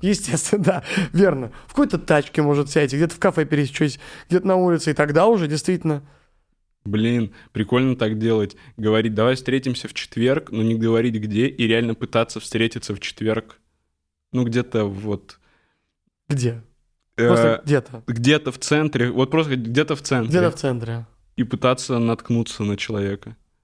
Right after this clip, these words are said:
Speaker 1: В этом
Speaker 2: То есть
Speaker 1: гигантском Садовом кольце в центре.
Speaker 2: Да. Ну, и я примерно понимаю, где бы я тебя поискал
Speaker 1: Где?
Speaker 2: в первую очередь.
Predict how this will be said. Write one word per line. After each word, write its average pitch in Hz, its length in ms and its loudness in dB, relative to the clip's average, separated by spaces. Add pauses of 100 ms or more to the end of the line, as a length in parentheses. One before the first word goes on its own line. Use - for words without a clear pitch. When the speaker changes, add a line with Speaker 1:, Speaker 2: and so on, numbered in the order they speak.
(220)
Speaker 1:
В - 60 0
этом 143 140 2
Speaker 2:
То 131 40 4
есть 123 100 0
Speaker 1:
гигантском 170 560 2
Садовом 151 340 2
кольце 139 340 -2
в 110 60 -8
центре. 117 300 -2
Speaker 2:
Да. 110 360 2 (240)
Ну, 165 120 4
и 170 180 -2
я 196 140 4
примерно 196 420 2
понимаю, 180 380 2
где 139 140 2
бы 127 140 2
я 120 100 4
тебя 120 240 0
поискал 110 580 -2
Speaker 1:
Где? 131 220 0
Speaker 2:
в 104 80 -12
первую 107 320 0
очередь. 101 480 -8